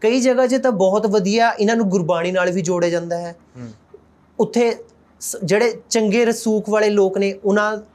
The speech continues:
Speaker 1: ਉਹ ਆ ਕੇ ਇਹਨਾਂ ਨੂੰ ਸੈਮੀਨਾਰਸ ਵੀ ਕਰਦੇ ਹਨ। ਇਹਨਾਂ ਨੂੰ ਇਹਨਾਂ ਭੈੜੀਆਂ ਚੀਜ਼ਾਂ ਤੋਂ ਛੁਟ-, ਚ-, ਇਹਨਾਂ ਤੋਂ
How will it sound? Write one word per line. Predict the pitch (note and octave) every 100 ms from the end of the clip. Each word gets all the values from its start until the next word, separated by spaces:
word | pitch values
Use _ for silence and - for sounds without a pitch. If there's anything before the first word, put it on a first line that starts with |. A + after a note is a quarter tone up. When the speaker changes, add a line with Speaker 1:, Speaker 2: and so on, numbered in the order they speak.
| _
Speaker 1:
ਉਹ | G3 A3
ਆ | G#3
ਕੇ | G#3
ਇਹਨਾਂ | G#3+ G#3+
ਨੂੰ | G#3+ A3 G#3+ _ _ _
ਸੈਮੀਨਾਰਸ | - G3+ G3 F#3 F#3 F3 F3+
ਵੀ | F#3
ਕਰਦੇ | F3+ E3 D3+ E3
ਹਨ। | E3 F3 -
ਇਹਨਾਂ | G3 G#3+
ਨੂੰ | A#3 A3 -
ਇਹਨਾਂ | G3 G#3
ਭੈੜੀਆਂ | G#3+ A#3 G3+ G3
ਚੀਜ਼ਾਂ | F#3+ F3 E3+ F3+
ਤੋਂ | F#3 F#3+
ਛੁਟ-, | - F#3 F3+ - -
ਚ-, | - -
ਇਹਨਾਂ | F3+ F#3+
ਤੋਂ | G3